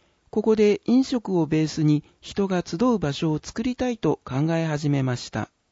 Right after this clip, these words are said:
そこで開業に向けた補助金や融資について、逗子市商工会に相談すると、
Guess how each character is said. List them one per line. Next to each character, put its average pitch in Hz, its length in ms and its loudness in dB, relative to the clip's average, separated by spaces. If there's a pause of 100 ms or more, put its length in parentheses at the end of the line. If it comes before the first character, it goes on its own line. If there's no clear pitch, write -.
(1400)
そ - 160 -8
こ 214 160 0
で 208 260 0
開 220 240 -2
業 254 200 2
に 247 140 2
向 240 100 2
け 233 160 -2
た 214 160 -2
補 196 140 -2
助 220 140 0
金 202 240 0
や 185 240 0
融 240 200 0
資 196 180 -4
に 160 120 4
つ - 140 -4
い 151 100 -2
て、 139 260 -4 (340)
逗 160 100 -6
子 202 200 -4
市 147 240 -2
商 233 260 -2
工 254 240 -2
会 147 240 -2
に 127 160 0
相 175 220 -2
談 175 220 2
す - 140 -8
る 156 140 -2
と、 127 220 -4